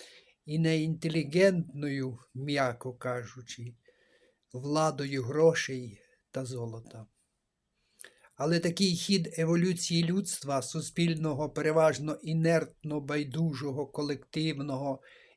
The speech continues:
і індивідуального трибу життя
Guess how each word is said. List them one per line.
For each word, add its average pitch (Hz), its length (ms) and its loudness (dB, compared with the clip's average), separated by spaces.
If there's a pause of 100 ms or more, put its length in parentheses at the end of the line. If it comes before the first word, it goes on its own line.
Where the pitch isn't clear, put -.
(120)
і 151 340 -6
індивідуального 143 1120 -2
трибу 143 840 -2
життя 190 580 -4